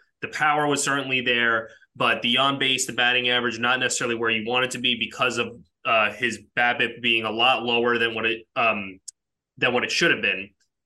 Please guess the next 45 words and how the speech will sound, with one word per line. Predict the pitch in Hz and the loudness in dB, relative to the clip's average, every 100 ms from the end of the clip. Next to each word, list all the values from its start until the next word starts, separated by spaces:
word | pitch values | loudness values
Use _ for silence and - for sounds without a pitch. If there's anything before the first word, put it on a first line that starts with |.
| _ _ | _ _
So | - 147 127 | 0 2 4
I'm | 123 135 | 4 2
gonna | 147 147 | 2 2
go | 151 | 2
with | 143 143 | 0 -2
Corey | 151 135 | -2 0
Seager. | 120 160 151 147 | 0 0 0 2
I | 127 | 0
think | 135 | -2
he's | 120 107 | -6 -4
due | 123 | -6
for | 117 117 | -2 -4
a | |
monster | 113 113 123 127 - 123 | -2 0 2 2 -2 -4
season | - 127 120 | -2 -4 -4
in | 117 | -6
Texas. | 110 120 113 120 110 - - _ _ _ _ | -4 -4 -2 -4 -4 -4 -6 _ _ _ _
Um, | 131 123 117 107 104 123 | 2 2 2 -6 -6 -4
and | 117 | 0
that's | 175 - - 123 | 0 0 -6 -4
a | |
big | 127 135 | -2 0
reason | 135 123 120 | 0 0 2
why | 120 | 2
I | 117 | 2
have | 110 | -2
the | 110 | 0
Rangers | 117 107 104 | 0 -2 -4
being | 123 110 | -4 -4
in | |
the | 101 | -6
playoffs | 135 117 113 107 | 0 2 0 -4
is | |
because | 95 113 127 107 | -10 -4 -4 -4
of | 90 | -4
that. | 92 95 - _ _ _ _ _ - | -4 -4 -6 _ _ _ _ _ -2
My | 131 | 0
Cy | - 202 | 4 4
Young, | 180 180 185 180 170 - - _ _ _ _ | 6 6 6 2 -2 -8 -18 _ _ _ _
I'm | 123 | 0
also | 160 190 190 151 | 4 4 4 2
going | 147 139 127 | 2 2 2
with | 117 | -2
Gerrit | 123 113 110 | 0 0 -2
Cole. | - 110 104 - | -4 -2 -2 -6